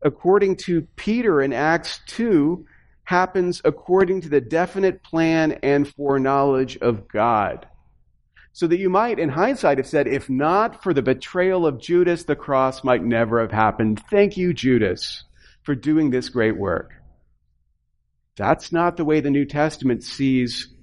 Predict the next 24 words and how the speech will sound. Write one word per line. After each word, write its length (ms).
Judas's 680
betrayal. 840
Somehow, 840
even 380
though 280
what 240
he 200
did 500
worked 460
into 220
the 80
plan 360
of 160
God, 400
he's 300
held 340
accountable 720
for 280
it. 100
He's 300
guilty 800
of 220
that 240
sin. 800